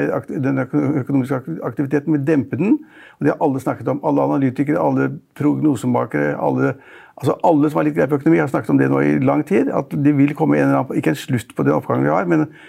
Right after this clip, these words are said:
at den vil bli dempet, og at U S A vil heve rentene, og, og at Tyskland og E U vil heve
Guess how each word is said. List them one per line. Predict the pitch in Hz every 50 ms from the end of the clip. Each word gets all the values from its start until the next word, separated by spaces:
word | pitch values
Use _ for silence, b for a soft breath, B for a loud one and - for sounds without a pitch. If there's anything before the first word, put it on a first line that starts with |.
| B B
at | B 139
den | 139 151 151
vil | 135 139 139
bli | 143 143 151 147
dempet, | 165 156 131 - 185 170
og | 180 175 160
at | - 156
U | 147
S | - -
A | 143
vil | 135 131 131 139 151
heve | 143 147 143 123 135
rentene, | 143 135 120 110 - 160 165 170
og, | 151 139 143 135 139 B B B B B B
og | - 156
at | 147 151 - - -
Tyskland | 151 143 - - - 151 156 147
og |
E | 139 135 135
U | 131 143 143
vil | 135 151 156
heve | 127 127 147 135 143